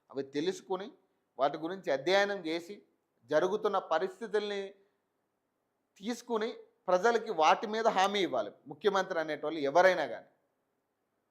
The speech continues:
ఒక ముఖ్యమంత్రి హోదాలో ఉన్న వ్యక్తి దగ్గర నుంచి ప్రజలు ఆశించేది ఒకటే, ఉన్న సమస్యల మీద భరోసా ఆశిస్తారు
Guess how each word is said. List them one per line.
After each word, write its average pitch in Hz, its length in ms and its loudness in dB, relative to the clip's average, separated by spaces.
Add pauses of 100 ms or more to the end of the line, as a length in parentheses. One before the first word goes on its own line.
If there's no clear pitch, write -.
(140)
ఒక - 120 -2
ముఖ్యమంత్రి 208 640 -2
హోదాలో 190 500 4
ఉన్న 175 180 -2
వ్యక్తి 156 320 -2
దగ్గర 190 300 0
నుంచి 190 180 -10
ప్రజలు 185 360 0
ఆశించేది 180 480 0
ఒకటే, 180 340 -2 (2500)
ఉన్న 185 320 -2
సమస్యల 220 540 2
మీద 202 260 0 (560)
భరోసా 202 460 4
ఆశిస్తారు 175 500 0